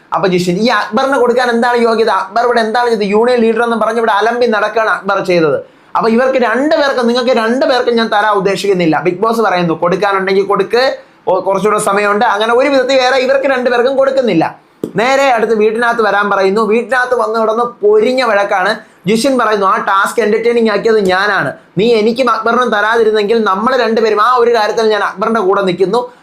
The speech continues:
ഞാനും അക്ബറും കൂടിയാണ് അതിനെ എന്റർടൈനിങ് ആക്കിയത്, നമ്മളെയാണ് അവിടെ കണ്ടന്റ് ഉള്ളത്, നമ്മളാണ് കുറേ കാര്യങ്ങൾ അവിടെ സംസാരിച്ചത്,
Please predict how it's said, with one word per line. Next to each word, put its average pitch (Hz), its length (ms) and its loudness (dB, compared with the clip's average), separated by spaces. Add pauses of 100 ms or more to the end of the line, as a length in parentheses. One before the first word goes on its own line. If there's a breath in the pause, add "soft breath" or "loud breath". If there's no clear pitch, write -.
(100)
ഞാനും 233 400 0
അക്ബറും 233 380 0
കൂടിയാണ് 226 260 2
അതിനെ 208 280 0
എന്റർടൈനിങ് 226 760 0
ആക്കിയത്, 190 440 -2
നമ്മളെയാണ് 208 560 0
അവിടെ 190 280 -2
കണ്ടന്റ് 190 400 0
ഉള്ളത്, 185 280 2
നമ്മളാണ് 226 420 0
കുറേ 208 260 0
കാര്യങ്ങൾ 196 260 0
അവിടെ 190 140 0
സംസാരിച്ചത്, 185 720 -2